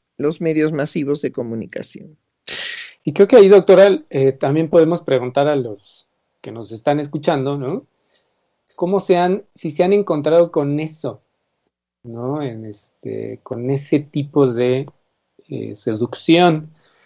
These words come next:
Speaker 2: porque, este, se da mucho aquí en, en México, ¿no? Es decir, buscando, este, promocionarse, por ejemplo,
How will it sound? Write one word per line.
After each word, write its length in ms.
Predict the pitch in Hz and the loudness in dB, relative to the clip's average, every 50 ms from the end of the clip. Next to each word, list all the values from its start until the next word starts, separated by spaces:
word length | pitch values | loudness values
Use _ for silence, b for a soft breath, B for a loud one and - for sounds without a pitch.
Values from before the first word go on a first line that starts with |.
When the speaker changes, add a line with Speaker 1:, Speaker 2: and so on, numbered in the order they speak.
| b b b b _ _ | b b b b _ _
Speaker 2:
porque, 600 | - 120 120 117 113 - - 123 120 117 117 117 117 | -4 -4 -4 -4 -4 -6 -4 -4 -2 -2 -2 -2 -4
este, 680 | 110 107 - - _ - - 120 117 120 120 127 - - _ _ _ _ _ _ _ _ _ _ _ _ - | -6 -8 -12 -18 _ -8 -4 -4 -2 -2 -4 -6 -8 -12 _ _ _ _ _ _ _ _ _ _ _ _ -12
se 180 | - - 156 151 | -4 2 6 6
da 120 | 175 208 | 8 8
mucho 300 | 214 214 226 226 - 247 214 | 6 4 2 2 4 4 4
aquí 320 | 175 - - 196 202 208 208 | 4 4 -2 -6 -4 -4 -4
en, 220 | 196 180 170 - - | -4 -4 -6 -10 -12
en 440 | 160 156 135 135 131 131 131 139 160 | -10 -8 -8 -6 -6 -8 -8 -8 -6
México, 500 | 185 226 247 - - _ _ - 147 120 | -4 -6 -6 -6 -10 _ _ -2 -2 0
¿no? 240 | 123 135 170 196 196 | 0 -2 -2 -2 -4
Es 200 | 160 139 127 127 | -4 -4 -6 -6
decir, 360 | 127 127 131 - 139 135 131 131 - _ _ _ _ _ _ _ _ _ - | -8 -10 -6 -4 -4 -4 -4 -6 -12 _ _ _ _ _ _ _ _ _ -12
buscando, 920 | 135 120 117 - - - 143 139 147 151 147 151 151 147 135 127 123 120 | -10 -10 -10 -10 -4 -2 -2 0 0 -2 -2 -2 -2 -2 -2 -4 -6 -8
este, 840 | 113 110 - - _ _ - - - 57 57 - - - - - 135 - _ _ _ _ _ _ _ _ _ _ _ b b b b b b b b b b b b _ _ _ _ | -12 -16 -18 -20 _ _ -14 -12 -10 -10 -10 -10 -10 -12 -12 -14 -16 -20 _ _ _ _ _ _ _ _ _ _ _ b b b b b b b b b b b b _ _ _ _
promocionarse, 920 | - 117 107 107 113 117 - - 131 127 135 160 165 165 143 139 - - 147 156 202 - _ _ _ _ _ _ _ _ _ _ _ _ _ _ _ _ _ _ _ _ _ | -12 -10 -8 -8 -8 -6 0 0 2 2 4 4 2 2 0 -4 -6 -8 -8 -8 -8 -12 _ _ _ _ _ _ _ _ _ _ _ _ _ _ _ _ _ _ _ _ _
por 180 | - 117 107 110 | -12 -10 -10 -10
ejemplo, 680 | 107 - - 143 147 143 131 143 135 131 139 143 143 | -10 -8 -6 -4 -4 -4 -2 -2 -2 -2 -2 -4 -6